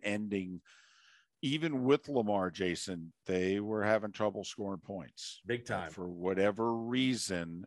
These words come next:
Speaker 1: Now, I do think some of it was explained by Mark Andrews missing three games, 'cause he's a top three, four tight end in the league also. And he's
Speaker 2: Yep.
Speaker 1: clearly Lamar's best weapon. And they've had injuries at running back seemingly
Speaker 2: Wide
Speaker 1: for the last
Speaker 2: receiver.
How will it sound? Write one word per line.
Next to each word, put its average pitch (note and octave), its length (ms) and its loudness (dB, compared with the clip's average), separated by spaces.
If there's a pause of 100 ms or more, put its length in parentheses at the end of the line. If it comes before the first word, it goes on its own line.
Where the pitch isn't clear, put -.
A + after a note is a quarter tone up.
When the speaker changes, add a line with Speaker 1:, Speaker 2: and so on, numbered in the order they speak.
(120)
Speaker 1:
Now, A2+ 480 4
I G2+ 120 4
do C3 200 0
think B2 240 -2
some B2+ 240 2
of A#2 140 -2
it A#2+ 100 0
was G#2+ 220 -2
explained G#2+ 520 -4
by G2+ 220 6
Mark F#2+ 320 -2
Andrews G2 500 -2
missing E2+ 320 -6
three D#2+ 220 -10
games, C#2+ 480 -12 (500)
'cause F2+ 180 -6
he's A#2 280 -4
a F#2 60 -4
top F2 360 4 (100)
three, F#2+ 220 -6
four F#2 260 -6
tight F2 260 0
end E2 120 -6
in D#2+ 100 -8
the E2 80 -10
league D#2+ 300 -8
also. D2+ 520 -4
And E2+ 160 -6
he's E2+ 140 -8
Speaker 2:
Yep. G#2+ 120 -8
Speaker 1:
clearly B2 440 0
Lamar's F2 540 -2
best - 340 -6
weapon. F2+ 420 -2 (320)
And F2+ 140 -6
they've F#2+ 140 0
had G2 140 6
injuries G#2+ 460 2
at F#2+ 140 -4
running G2+ 320 -2
back F2+ 260 4
seemingly F#2 380 -6
Speaker 2:
Wide G#2+ 200 2
Speaker 1:
for E2+ 100 -6
the E2 80 -6
last F2 260 2
Speaker 2:
receiver. F#2 100 -8